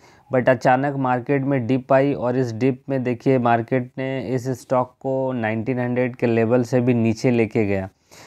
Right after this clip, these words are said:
but क्लोजिंग करते-करते इस स्टॉक ने अच्छी रिकवरी की और इसकी जो क्लोजिंग प्राइस थी इसके लो से अगर देखा जाए तो almost आप मान सकते हैं कि फ़ोर्टी पॉइंट्स का इन्होंने रिकवर किया। तो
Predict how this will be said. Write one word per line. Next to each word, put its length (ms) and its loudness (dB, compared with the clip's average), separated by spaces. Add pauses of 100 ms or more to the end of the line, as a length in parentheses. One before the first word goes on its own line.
(140)
but 160 -2
क्लोजिंग 480 2
करते-करते 640 2
इस 120 0
स्टॉक 380 0
ने 100 0
अच्छी 260 0
रिकवरी 500 2
की 220 -2 (360)
और 140 0
इसकी 260 0
जो 120 4
क्लोजिंग 500 2
प्राइस 440 2
थी 100 0
इसके 360 -4
लो 260 2
से 200 0
अगर 160 4
देखा 400 0
जाए 240 -2 (400)
तो 80 -4
almost 600 0
आप 180 4
मान 260 -2
सकते 420 -4
हैं 280 -4
कि 120 -8
फ़ोर्टी 420 0
पॉइंट्स 420 -2
का 300 2
इन्होंने 360 -2
रिकवर 460 0
किया। 340 -6 (520)
तो 420 0